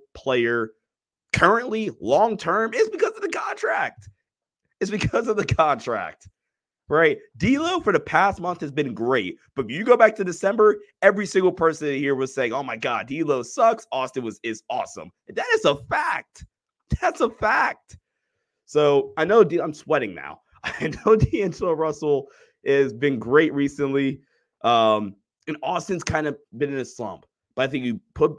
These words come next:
you shift Austin back to the bench, lean into what he's been great at for you, which is the pick and roll scoring. Put him in lineups. I like pairing him next to Vando, right? I like pairing him next to Vando.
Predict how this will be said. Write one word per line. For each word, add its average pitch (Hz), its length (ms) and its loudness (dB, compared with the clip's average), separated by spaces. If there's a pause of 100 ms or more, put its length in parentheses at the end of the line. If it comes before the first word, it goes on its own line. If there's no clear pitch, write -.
you 120 140 -8
shift 202 420 0
Austin 196 300 0
back 180 200 -2
to - 80 -10
the 175 60 -4
bench, 123 380 -2 (160)
lean 220 480 -2
into 240 240 -2
what 202 180 0
he's 180 200 -2
been 175 260 2
great 147 320 0
at 202 220 2
for 131 180 6
you, 104 140 0
which 151 180 -4
is 160 80 -6
the 151 100 -2
pick 175 280 -6
and 175 100 -4
roll 160 140 -2
scoring. 143 580 -6 (400)
Put 196 160 2
him 208 120 4
in 190 80 0
lineups. 175 420 2
I 151 60 0
like 151 340 -2
pairing 160 340 -6
him 151 160 -6
next 147 280 -8
to 160 160 -10
Vando, 131 560 -2 (520)
right? 139 340 6
I 131 60 -2
like 143 220 0
pairing 147 240 0
him 135 80 -4
next 135 180 -6
to 135 100 -2
Vando. 98 440 -2